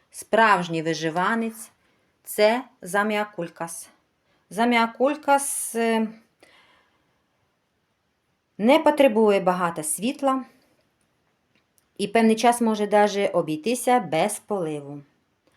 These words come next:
На восьмому місці знаходиться ось такий сингоніум,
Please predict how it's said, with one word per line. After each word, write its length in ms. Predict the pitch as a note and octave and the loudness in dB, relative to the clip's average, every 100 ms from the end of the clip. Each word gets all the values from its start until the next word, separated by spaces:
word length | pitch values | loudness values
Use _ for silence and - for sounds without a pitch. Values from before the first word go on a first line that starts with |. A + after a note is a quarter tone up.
| _ _ _ | _ _ _
На 240 | F3+ B3 D4+ | 0 2 4
восьмому 1160 | C4 B3 A#3+ G#3+ G3+ G3 F#3+ F#3+ F#3 F#3 F3+ F3+ | 4 2 2 -4 -4 -4 -4 -4 -4 -4 -4 -6
місці 840 | G3 A3+ G#3+ - - - E3+ E3 _ _ _ _ _ _ _ _ _ _ _ _ _ _ _ _ _ _ _ _ - | -2 0 0 -2 -12 -8 -8 -8 _ _ _ _ _ _ _ _ _ _ _ _ _ _ _ _ _ _ _ _ -14
знаходиться 1080 | D#3 G#3+ C4+ - G#3+ F3+ D#3 D#3 - D#3 D#3+ _ _ _ _ _ - | -2 0 0 0 0 0 -4 -8 -8 -8 -10 _ _ _ _ _ -4
ось 280 | G#3+ F3+ | -4 -4
такий 500 | - F3 E3+ - D#3 | -8 -10 -10 -12 -12
сингоніум, 880 | C#3+ - F#3+ D#3+ C3+ D3+ F3+ G#3 A#3+ | -12 -8 -6 -6 -6 -8 -6 -6 -8